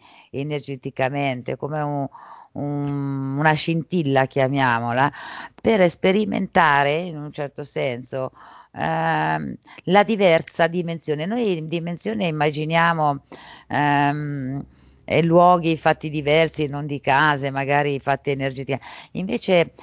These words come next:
nel momento in cui ti separi e ci separiamo da questa sorgente, noi cambiamo dimensione. E già questa struttura di dimensione che ci, mm, ci piace,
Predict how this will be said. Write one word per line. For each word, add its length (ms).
nel 140
momento 280
in 120
cui 360
ti 140
separi 800
e 60
ci 120
separiamo 840
da 180
questa 440
sorgente, 760
noi 260
cambiamo 680
dimensione. 920
E 140
già 340
questa 380
struttura 640
di 120
dimensione 760
che 320
ci, 380
mm, 220
ci 180
piace, 880